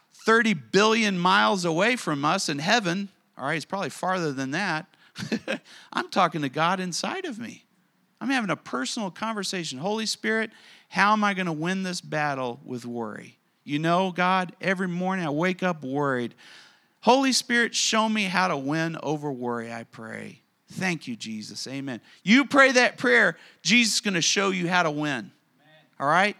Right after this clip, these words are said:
You, "God, every day I wake up, I look in the mirror, and I don't like what I see. You know, that ex-husband of mine told me that I wasn't worth anything, and I don't feel worth anything. Show me, God, how to overcome this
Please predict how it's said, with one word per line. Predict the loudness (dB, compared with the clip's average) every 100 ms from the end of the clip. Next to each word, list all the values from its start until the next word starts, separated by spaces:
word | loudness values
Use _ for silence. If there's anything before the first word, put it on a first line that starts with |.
| _ -20 -20 -6
You, | -4 -2
"God, | 4 6 8 6 4
every | 4 4 4 2
day | 4 6
I | 6
wake | 6 4 2 2
up, | 2 4
I |
look | 4 2 0
in | -2
the | -2
mirror, | 0 0 0
and | 2
I | 0 0
don't | -2 -4
like | -2 -2 -2
what | -4 -4
I | -4
see. | -6 -8 -6 -6 -8 -16 _ _ _ _ _ _ _
You | 0 2
know, | 4 4
that | 4 2
ex-husband | 0 -2 -2 -2 -2 -4
of | -4 -2
mine | -2 -2
told | -4 -4 -4 -2
me | -2
that | 0
I | 0
wasn't | -2 -4
worth | -4 -2 -2 -6 -12 -4
anything, | 0 0 -2 -6 -10 -10 -14 _ _ _ -2
and | 2
I | 4
don't | 4 0
feel | -4 2 2 2
worth | 0 -2
anything. | -4 -4 -4 -4
Show | -2 2 2
me, | 2 0
God, | 2 2 2 -2 -16 -2
how | 2 4
to | 4
overcome | 2 2 -2 -4 0 0 0
this | -4 -6 -6 -10